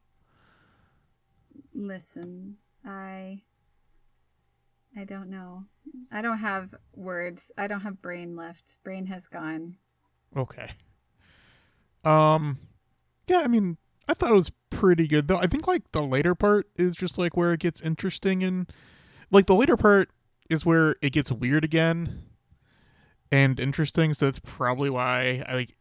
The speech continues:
Speaker 2: I was more into the, the latter half of stuff. Uh, time limits are dumb. I just wanna put that out there.
Speaker 1: Yeah,
Speaker 2: And
Speaker 1: I, that was, like, my biggest complaint with this is, like, why forty minutes?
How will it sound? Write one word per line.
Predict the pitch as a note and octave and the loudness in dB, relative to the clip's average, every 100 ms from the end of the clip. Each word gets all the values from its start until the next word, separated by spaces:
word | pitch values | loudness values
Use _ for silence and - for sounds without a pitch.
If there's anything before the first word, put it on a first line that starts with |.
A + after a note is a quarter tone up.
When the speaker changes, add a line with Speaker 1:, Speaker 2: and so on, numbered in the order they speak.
| _ _ _ | _ _ _
Speaker 2:
I | - | -6
was | B2 B2 C3+ | -4 -2 -2
more | C3+ C3 | 0 0
into | B2+ C#3 | 0 -2
the, | A#2+ A2+ A2 _ | -2 -4 -8 _
the | - | -10
latter | A2 A2 A#2+ A#2+ | -4 -2 -2 0
half | B2 B2 | -2 -2
of | B2+ | -6
stuff. | - C3 C3+ - - - _ _ _ _ _ _ _ _ _ _ _ _ _ _ _ _ - - - | 0 2 2 -4 -20 -20 _ _ _ _ _ _ _ _ _ _ _ _ _ _ _ _ -20 -18 -6
Uh, | B2+ B2 | -4 -2
time | - D3+ | 2 4
limits | E3 F#3+ A3 | 4 2 2
are | B3 | -2
dumb. | - C3+ A#2 B2+ D3 _ _ _ _ _ _ _ _ _ _ _ | 2 0 2 -4 -6 _ _ _ _ _ _ _ _ _ _ _
I | C#3+ | -16
just | - | -6
wanna | C#3 | -6
put | - C3+ | -4 -6
that | A#2+ A#2 | -4 -4
out | A#2 - | -6 -6
there. | A#2+ C3 - - | -4 -4 -6 -12
Speaker 1:
Yeah, | A#3 C4+ F4 D#4+ | -8 -2 2 6
Speaker 2:
And | C#4+ B3+ - E4 | 6 4 2 0
Speaker 1:
I, | F#4+ - C#4 | -2 -8 -8
that | F#4+ B4 | -6 -4
was, | B4 | -4
like, | A4 G4 | -6 -4
my | D4 B3+ G3+ | -2 -2 -4
biggest | B3 B3 B3+ - | -6 -4 -6 -8
complaint | A3 G#3 F#3+ F#3 | -10 -8 -8 -8
with | G#3 | -8
this | A3 G#3+ G#3 | -8 -10 -10
is, | G3 | -10
like, | F3+ E3+ E3 _ _ _ _ _ _ _ _ - - | -8 -8 -8 _ _ _ _ _ _ _ _ -20 -8
why | A3+ G3 G#3 | -4 -2 -4
forty | G3+ G#3+ G#3+ G#3 | -6 -8 -4 -4
minutes? | F#3+ F#3 F#3 F#3 - - - | -4 -8 -8 -10 -14 -20 -20